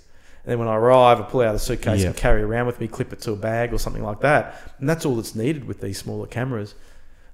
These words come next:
Speaker 1: And also, I think, m-, you know, we used to do shoots and, you know, turn up with the big camera and people were really impressed and thought that we were pro because we had the big
Speaker 2: Yeah.
Speaker 1: camera.
Speaker 2: Yeah.
Speaker 1: I think that stigma's changing as well. Uh,
Speaker 2: Yeah,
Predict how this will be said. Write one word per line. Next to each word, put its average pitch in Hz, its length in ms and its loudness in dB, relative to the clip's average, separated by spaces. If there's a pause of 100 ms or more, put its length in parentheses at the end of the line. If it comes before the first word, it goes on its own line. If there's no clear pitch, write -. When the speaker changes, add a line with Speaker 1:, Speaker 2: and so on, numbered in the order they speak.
Speaker 1:
And 151 180 2
also, 175 360 0
I 127 60 2
think, 127 320 -4
m-, 131 200 -8
you 123 80 -8
know, 110 140 -6
we 117 140 -4
used 143 220 -6
to 113 200 -2
do 117 320 -4
shoots 127 460 -2
and, 110 240 -4 (440)
you 127 80 -6
know, 113 120 -2
turn 123 240 -4
up 110 80 -8
with 110 80 -14
the 113 80 -6
big 117 180 -8
camera 120 300 -2
and 110 100 -6
people 113 220 -6
were 107 100 -6
really 110 220 -2
impressed 113 340 -6
and 110 100 -10
thought 110 280 -6
that - 80 -10
we 107 120 -4
were 101 80 -4
pro 113 440 -2
because 110 260 -8
we 107 80 -8
had 104 160 -6
the - 60 -14
big 113 140 4
Speaker 2:
Yeah. 104 120 6
Speaker 1:
camera. 127 340 0 (140)
Speaker 2:
Yeah. 98 160 -2 (160)
Speaker 1:
I 120 60 -6
think - 260 -8
that 113 220 -2
stigma's 107 420 -6
changing 101 460 -8
as 95 120 -10
well. 123 420 -4
Uh, 131 160 2
Speaker 2:
Yeah, 92 320 8